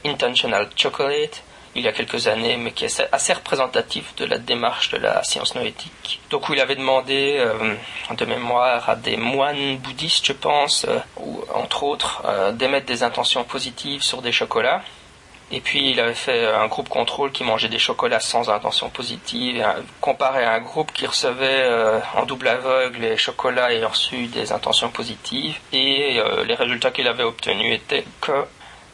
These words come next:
les chocolats ayant reçu des intentions positives augmentaient de manière significative durant les jours qui suivent l'humeur de celui ou celle qui le mange. Bon, il a reçu, il a eu des résultats positifs. Dean Radin et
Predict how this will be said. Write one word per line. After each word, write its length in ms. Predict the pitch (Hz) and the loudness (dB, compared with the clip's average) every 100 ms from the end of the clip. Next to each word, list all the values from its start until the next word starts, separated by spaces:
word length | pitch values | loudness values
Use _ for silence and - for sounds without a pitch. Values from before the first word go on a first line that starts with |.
| 131 | -8
les 420 | 120 117 110 104 | -2 0 0 2
chocolats 380 | - 170 156 113 | 2 2 2 4
ayant 140 | 120 | 2
reçu 380 | 113 123 - - | 0 -2 -2 -4
des 220 | - 117 | -6 -4
intentions 500 | 117 - - - - - | -4 -4 2 2 2 -6
positives 760 | - 123 117 - 127 120 123 - - - - - - - | -10 -10 -10 -8 -6 -4 -6 -8 -14 -18 -20 -20 -20 -2
augmentaient 600 | 151 143 131 - 143 135 | -2 4 2 2 0 2
de 80 | 120 | 0
manière 300 | 113 117 113 | -2 -2 0
significative 1300 | - - 147 - 156 117 117 - - - 131 131 - | 0 -2 -6 -2 0 0 0 -6 -8 -6 -4 -4 -2
durant 220 | 135 113 | 0 2
les 140 | 110 | 2
jours 200 | - 131 | -2 -2
qui 140 | - - | -2 2
suivent 340 | - 135 127 | 2 0 -6
l'humeur 480 | 123 123 131 120 123 | -6 -6 0 2 2
de 100 | 123 | 0
celui 380 | - 117 120 120 | -2 -2 -4 -4
ou 60 | - | -2
celle 380 | - 110 110 - - - - | 0 0 -2 -8 -16 -20 -6
qui 280 | - 117 - - - - - - - | -4 -4 -6 -20 -20 -20 -20 -20 -16
le 180 | - 107 | -4 -2
mange. 560 | 104 113 101 - - - - - - | 0 0 0 -2 -6 -8 -16 -20 -20
Bon, 220 | - 143 | -2 0
il 100 | 139 | 2
a 40 | 143 | 2
reçu, 220 | - - | 0 -2
il 120 | 123 120 | -2 0
a 100 | 127 | 0
eu 100 | 156 | 0
des 300 | 131 110 110 | 0 0 0
résultats 420 | 117 113 117 110 | -2 -4 0 0
positifs. 640 | - 117 107 - 143 - - - - - - | 0 -6 -6 -4 -4 -6 -10 -20 -20 -20 -10
Dean 220 | - 226 | -2 0
Radin 380 | 220 196 185 190 | 2 2 2 4
et 160 | 117 | 2